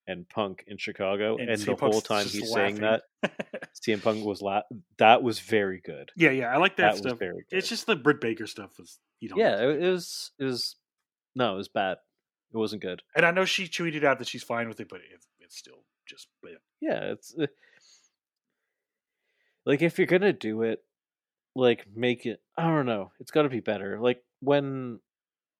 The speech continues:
Speaker 1: Ruby Soho had that line about, uh, the women sleeping with the other boys in the back or
Speaker 2: Mm-hmm.
Speaker 1: whatever, that it, it seemed real and it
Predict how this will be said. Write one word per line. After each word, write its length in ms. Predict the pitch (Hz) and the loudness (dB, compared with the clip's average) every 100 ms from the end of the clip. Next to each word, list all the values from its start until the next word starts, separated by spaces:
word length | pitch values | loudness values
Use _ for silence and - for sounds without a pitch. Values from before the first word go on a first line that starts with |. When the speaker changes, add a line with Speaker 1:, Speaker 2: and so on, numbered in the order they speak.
| _ _ _ | _ _ _
Speaker 1:
Ruby 420 | 113 131 147 165 | 0 0 2 -2
Soho 640 | - 107 104 113 120 123 - _ _ - _ | 0 -2 0 2 2 0 -6 _ _ -20 _
had 280 | - 113 113 | 0 4 4
that 200 | 117 113 | 4 2
line 380 | 110 110 110 117 | 0 -2 -4 -6
about, 500 | 110 101 104 95 95 _ _ _ _ _ _ - | -8 -4 -2 -2 -6 _ _ _ _ _ _ -4
uh, 460 | 101 87 85 82 82 _ _ _ _ _ _ - | -2 -2 -4 -8 -14 _ _ _ _ _ _ -4
the 80 | |
women 360 | 101 101 104 98 | 0 0 -2 -8
sleeping 480 | - - 101 95 98 | -12 -6 -6 -6 -6
with 240 | 95 - | -8 -8
the 160 | - 98 98 | -6 -4 -4
other 320 | 95 95 87 | -6 -8 -10
boys 280 | - 95 95 | -8 -6 -6
in 80 | 90 | -10
the 80 | 92 | -10
back 380 | 87 92 95 - | -8 -8 -8 -4
or 40 | 104 | -4
Speaker 2:
Mm-hmm. 60 | 98 | -2
Speaker 1:
whatever, 360 | 101 104 101 _ _ _ _ _ _ _ _ _ | -2 -4 -6 _ _ _ _ _ _ _ _ _
that 400 | 120 127 160 - _ _ _ _ _ _ _ _ _ _ _ | 2 2 2 -4 _ _ _ _ _ _ _ _ _ _ _
it, 220 | - 139 _ _ - - - _ _ _ _ - | 0 0 _ _ -20 -20 -20 _ _ _ _ -14
it 100 | - | -10
seemed 320 | - 139 123 | -2 -2 -2
real 480 | 101 101 110 117 127 | -6 -2 2 2 0
and 180 | 107 104 | -4 -6
it 180 | 101 | -6